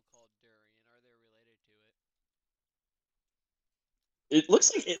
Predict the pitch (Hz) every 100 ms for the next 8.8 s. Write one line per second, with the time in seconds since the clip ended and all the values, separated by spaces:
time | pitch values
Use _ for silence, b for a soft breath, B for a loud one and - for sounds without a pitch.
0 | - 254 - - 170 139 123 120 127 151
1 | - - - 123 117 107 101 - - _
2 | _ _ _ _ _ _ 214 165 131 165
3 | 175 117 139 160 160 139 - 160 139 110
4 | _ _ 175 175 165 165 202 220 _ 131
5 | 147 131 - 123 120 110 139 _ _ _
6 | _ _ _ _ - 165 175 _ 240 233
7 | 180 - 156 170 _ 220 208 170 165 160
8 | 147 117 _ 110 113 123 127 123